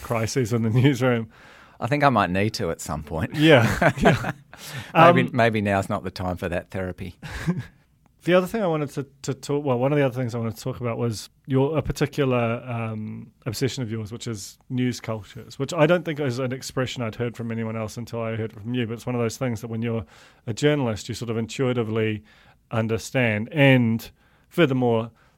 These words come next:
Speaker 1: Three had, has, I think, still one of the, the great, and I think the most, um, just sort of dynamic news, news cultures, uh, in New Zealand. Do you wanna explain what you mean by that and, and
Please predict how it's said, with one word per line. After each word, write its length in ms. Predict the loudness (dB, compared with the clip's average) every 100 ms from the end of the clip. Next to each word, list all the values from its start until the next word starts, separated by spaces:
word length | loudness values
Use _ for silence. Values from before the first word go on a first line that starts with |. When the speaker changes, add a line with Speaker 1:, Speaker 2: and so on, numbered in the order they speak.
| _
Speaker 1:
Three 760 | -20 -4 2 4 4 2 -2 -10 -12
had, 560 | -4 0 0 -4 -8 -14 -20 -20 _ _ _ _ _ _
has, 600 | -10 -2 0 0 -2 -8
I 120 | -8 -4
think, 260 | -4 -6
still 440 | -4 0 2 0 -4
one 360 | -4 -2 0
of 260 | 0 -2 -6
the, 300 | -6 -6 -10 -20 _ -10
the 100 | -6
great, 320 | -2 0 0
and 100 | 0
I 100 | 0
think 200 | 0 -4
the 60 | 0
most, 480 | 0 0 -4 -14 -12
um, 600 | -8 -6 -6 -8 -10 -14 _ -20 -20 -20 -20 -20 -20 -20 _ -8
just 180 | -4 0
sort 120 | 0
of 60 | 2
dynamic 440 | 0 2 0 0
news, 440 | 0 0 -2 -8 -12 -4
news 260 | -2 -2
cultures, 800 | -2 -4 -4 -6 -6 -6 -8 -12 -16 -10
uh, 260 | -6 -6 -8 -18 _
in 200 | -2 0
New 200 | 0 -2
Zealand. 440 | -2 -2 -2 -4 -8 -20 _ -4
Do 100 | 0
you 20 |
wanna 220 | 2 2
explain 440 | -2 -4 -2 0 2
what 240 | 0 0
you 80 | -2
mean 200 | 0 0
by 120 | 0 0
that 220 | 0 0
and, 180 | -4 -2
and 400 | 0 0 -2